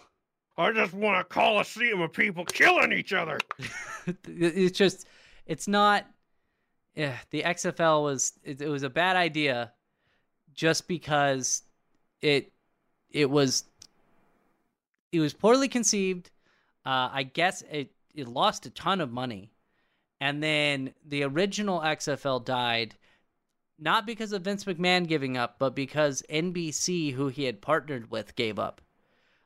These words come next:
Speaker 2: Uh, if you know anything about Vince McMahon, he does not quit. He held WrestleMania with zero fans.
Speaker 1: <laughs>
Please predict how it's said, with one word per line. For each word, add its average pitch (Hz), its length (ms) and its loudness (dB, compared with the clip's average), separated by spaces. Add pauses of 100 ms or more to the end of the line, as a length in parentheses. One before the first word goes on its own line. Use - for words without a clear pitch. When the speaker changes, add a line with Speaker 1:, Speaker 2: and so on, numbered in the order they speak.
(100)
Speaker 2:
Uh, 131 320 2
if 139 160 -8
you 180 80 -2
know 202 160 6
anything 196 480 -2
about 175 320 0
Vince - 240 -2
McMahon, 160 440 -2
he - 200 -8
does 151 280 2
not 151 280 2
quit. - 360 -2 (380)
He 170 200 0
held 185 280 2
WrestleMania 185 880 0 (260)
with 165 240 2
zero 202 640 4
fans. 196 1000 0 (260)
Speaker 1:
<laughs> 139 140 -4